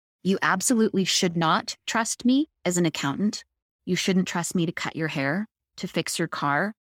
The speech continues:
to pull your tooth. Those are all areas where I don't have competence, and I might show up with enthusiasm.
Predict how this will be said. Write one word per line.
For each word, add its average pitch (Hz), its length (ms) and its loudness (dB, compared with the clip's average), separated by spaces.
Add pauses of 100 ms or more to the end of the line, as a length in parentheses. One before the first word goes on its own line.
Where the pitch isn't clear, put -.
(260)
to 208 80 -2
pull 240 200 2
your 240 120 4
tooth. - 500 2 (600)
Those 226 180 4
are 226 160 4
all 247 440 4
areas 202 460 4
where 175 200 0
I 185 200 0
don't 185 460 0
have 180 340 -4
competence, 196 800 0
and 196 120 2
I 185 140 4
might 196 340 4
show 196 300 0
up 208 240 0
with 185 160 0
enthusiasm. 180 920 0